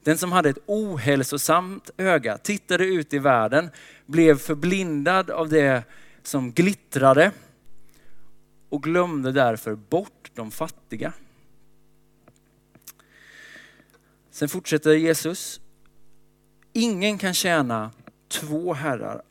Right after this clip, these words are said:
Antingen kommer han att hata den ena eller älska den andra, eller att hålla fast vid den ene och inte bry sig om den andre. Ni kan inte tjäna både Gud och mammon." Lägg märke till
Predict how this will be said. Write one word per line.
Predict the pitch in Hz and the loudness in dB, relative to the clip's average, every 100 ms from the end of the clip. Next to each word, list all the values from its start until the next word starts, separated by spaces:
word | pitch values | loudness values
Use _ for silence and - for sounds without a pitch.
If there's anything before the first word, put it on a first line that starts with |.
| _ | _
Antingen | 185 196 190 208 226 | -2 -2 -4 -6 -6
kommer | - 156 123 120 | -4 -4 -4 -6
han | 123 123 | -6 -8
att | 117 | -8
hata | - 175 151 160 | -4 -4 -2 -2
den | 156 156 | -2 -2
ena | 147 110 107 113 | -2 -4 -6 -10
eller | 123 113 - | -12 -12 -6
älska | 147 135 - 117 | -4 -4 -6 -8
den | 110 | -8
andra, | 110 98 95 139 143 _ _ - - _ - | -10 -12 -12 -12 -14 _ _ -20 -20 _ 0
eller | 185 196 | 2 4
att | 180 | 2
hålla | - 165 | 0 -2
fast | - - 190 - - | -2 -2 -2 -2 -4
vid | 156 | 0
den | 151 | 0
ene | 151 165 135 113 147 | -2 -2 0 0 -2
och | 139 | -4
inte | 175 165 139 | -6 -8 -8
bry | 120 156 160 135 | -6 -6 -6 -6
sig | 113 - 185 | -8 -6 -6
om | - 131 117 | -6 -8 -8
den | 104 104 | -10 -10
andre. | - 120 101 57 - - _ _ - - - | -10 -12 -12 -14 -16 -20 _ _ -18 -18 -8
Ni | 135 | -6
kan | 147 202 156 135 | -4 -2 -2 -2
inte | 139 127 | -6 -8
tjäna | - 120 107 | -6 -6 -6
både | 107 123 110 98 - - | -6 -6 -6 -8 -10 -6
Gud | 135 151 151 147 - _ | -4 -4 -6 -10 -18 _
och | - | -16
mammon." | 104 113 90 90 76 78 - _ - - - - _ _ - - - - - _ _ _ _ - | -12 -10 -10 -14 -14 -14 -16 _ -16 -14 -16 -20 _ _ -20 -20 -20 -20 -20 _ _ _ _ 0
Lägg | 147 170 | 0 2
märke | 175 175 180 | -2 -2 -6
till | 196 156 139 | -4 -2 -2